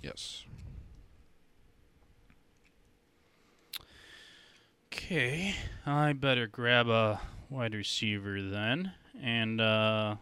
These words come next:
Speaker 2: let's see, who do we leave off here? Uh, oh, yeah.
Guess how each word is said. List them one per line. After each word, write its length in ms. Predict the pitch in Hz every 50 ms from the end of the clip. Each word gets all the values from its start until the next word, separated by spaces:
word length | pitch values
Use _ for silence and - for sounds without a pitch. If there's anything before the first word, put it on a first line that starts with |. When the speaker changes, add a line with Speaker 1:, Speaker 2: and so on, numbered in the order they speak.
| - -
Speaker 2:
let's 180 | - 127 120 -
see, 220 | - - - 113 101
who 120 | 104 110
do 100 | 104 104
we 120 | 98 101 95
leave 340 | 95 95 98 95 95 92
off 300 | 98 92 90 90 - - -
here? 420 | - 98 95 92 92 92 92 92 92
Uh, 120 | 92 90 90 101
oh, 240 | 139 214 269 302
yeah. 680 | 311 320 320 320 330 330 302 277 240 151 120 101 92 98